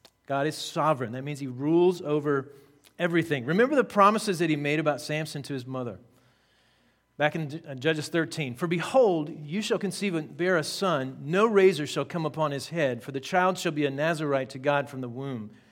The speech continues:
And he," get this, "shall begin to save Israel from the land of the Philistines."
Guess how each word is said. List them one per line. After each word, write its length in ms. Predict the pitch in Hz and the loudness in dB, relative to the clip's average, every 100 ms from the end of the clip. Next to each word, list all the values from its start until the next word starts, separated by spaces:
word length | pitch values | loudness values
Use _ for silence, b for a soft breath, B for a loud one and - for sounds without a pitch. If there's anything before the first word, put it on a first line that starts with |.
| b b | b b
And 120 | 120 | -14
he," 600 | - 185 240 143 131 151 - _ - | -8 -4 0 0 0 -6 -14 _ -16
get 160 | 123 | -8
this, 360 | 143 110 - - | -4 -4 -8 -16
"shall 400 | - - 156 180 | -12 -2 2 2
begin 480 | 226 196 156 127 127 | 0 0 0 -2 -6
to 100 | 131 | -10
save 300 | - 143 135 | -4 -2 0
Israel 420 | 156 127 120 117 | -4 -4 -6 -6
from 320 | 117 - 151 | -10 -2 0
the 100 | 165 | 0
land 300 | 147 131 123 | -2 -4 -6
of 60 | 120 | -8
the 60 | - | -10
Philistines." 500 | 113 92 - - | -12 -12 -18 -20